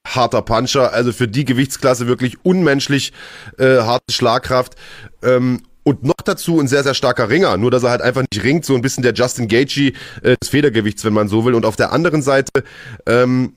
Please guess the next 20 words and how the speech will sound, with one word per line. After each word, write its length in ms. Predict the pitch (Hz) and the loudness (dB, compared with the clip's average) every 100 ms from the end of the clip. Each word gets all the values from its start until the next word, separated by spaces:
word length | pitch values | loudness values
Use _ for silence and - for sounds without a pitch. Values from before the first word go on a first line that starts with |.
| _ _ - _ _ | _ _ -20 _ _
Shane 260 | - 160 147 | -2 0 2
Burgos, 360 | 143 147 - - | 2 2 0 2
der, 420 | 120 117 113 87 | 4 4 2 0
äh, 320 | 120 113 107 - | -4 -4 -6 -10
ja, 100 | - - - | -10 -10 -8
einfach 380 | - 92 104 - - _ | -10 -8 -6 -8 -10 _
einen 240 | 107 110 117 - _ - | -2 0 -2 -6 _ 0
unglaublichen 680 | 139 170 131 127 113 113 | 0 2 0 0 -2 -2
Lauf 300 | 104 123 - | 2 2 0
hat, 280 | 135 135 - | -4 -4 -6
äh, 160 | - 73 60 - | -10 -12 -14 -6
in 160 | 120 | -2
seiner 200 | 113 - | 0 0
Karriere 380 | - 117 117 123 | 0 2 2 2
nur 160 | 127 117 | 2 0
einmal 240 | 113 131 | 0 2
geschlagen 460 | 127 - 107 120 127 | 0 0 0 2 2
wurde 200 | 127 120 | 2 2
vom, 460 | - 120 120 113 | 0 0 0 -4
dem 100 | 98 | -6